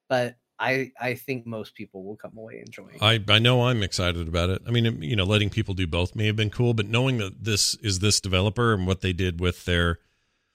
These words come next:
Speaker 2: the game that got them recognized enough to be hired to be the studio to do the great Baldur's Gate continuation, I don't know why we would <laughs> expect anything different than the great, the things that made that game work so well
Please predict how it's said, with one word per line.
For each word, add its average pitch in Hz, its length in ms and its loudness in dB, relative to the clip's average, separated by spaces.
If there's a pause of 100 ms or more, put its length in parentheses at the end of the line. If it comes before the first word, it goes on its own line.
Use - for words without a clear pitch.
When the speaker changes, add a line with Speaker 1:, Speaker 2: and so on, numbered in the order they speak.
(240)
Speaker 2:
the 101 80 -2
game 101 260 2
that 95 120 0
got 95 240 0
them 95 300 -4 (200)
recognized 98 640 0
enough 98 240 0
to 95 80 -8
be 98 200 0
hired 98 400 2
to - 240 -8
be 101 120 2
the 95 100 0
studio 98 440 0
to - 140 -12
do 98 320 0 (540)
the 95 60 -4
great 95 240 0
Baldur's 98 320 0
Gate 98 220 2
continuation, 117 760 -2 (800)
I 95 120 -8
don't 101 140 -2
know 92 80 0
why 95 200 4
we 92 140 4
would 87 100 4
<laughs> - 40 6
expect 131 420 2
anything 113 320 2
different 110 260 0
than 104 120 -4
the 104 60 -2
great, 110 300 -4
the 120 100 0
things 131 340 0
that 120 160 -2
made 101 320 0
that 95 220 2
game 92 220 -2
work 101 200 -2
so 92 160 0
well 85 420 0